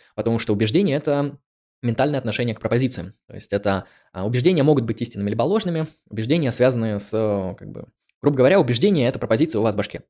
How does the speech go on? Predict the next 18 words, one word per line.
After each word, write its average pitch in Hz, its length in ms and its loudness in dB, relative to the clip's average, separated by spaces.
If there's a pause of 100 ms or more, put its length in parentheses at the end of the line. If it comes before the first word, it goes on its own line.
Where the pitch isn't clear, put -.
(260)
Убеждение — 123 460 2
это 123 100 -4
вот 98 160 -4
м-, 98 80 -2
ментальная 113 600 0 (960)
пропозиция. - 480 0 (320)
Да, 95 160 -4
то 92 40 -10
есть 90 120 -10
я, 120 160 4
например, 98 320 -2
я 139 300 2
думаю, 131 380 0
что - 160 -6
я 120 480 -2
сейчас 110 340 -4
веду 101 200 -4
трансляцию. 90 580 -8